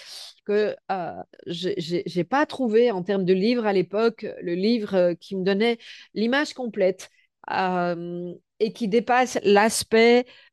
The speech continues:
euh, je veux, euh, absolument, euh, savoir comment je fonctionne. Ça, il y a des tas de super livres qui, euh, qui expliquent notre mode de fonctionnement,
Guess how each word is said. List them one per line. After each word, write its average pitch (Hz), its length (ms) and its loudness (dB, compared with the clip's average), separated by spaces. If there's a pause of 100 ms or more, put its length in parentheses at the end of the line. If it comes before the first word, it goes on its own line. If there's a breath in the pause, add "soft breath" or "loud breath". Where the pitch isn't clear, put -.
(140)
euh, 185 140 -2
je 180 140 0
veux, 208 680 4
euh, 170 220 -8
absolument, 202 1120 -2 (120)
euh, 160 800 0
savoir 185 380 0
comment 175 220 0
je - 60 -10
fonctionne. 247 400 -2
Ça, 151 180 -4
il - 60 -8
y - 40 -6
a 135 40 -2
des 131 120 -4
tas 208 200 -2
de - 60 -16
super 233 400 0
livres 202 360 4
qui, 175 340 0
euh, 113 140 -2
qui - 180 -4
expliquent 190 420 -4
notre 180 160 -6
mode 180 160 -4
de 175 100 0
fonctionnement, 185 680 -2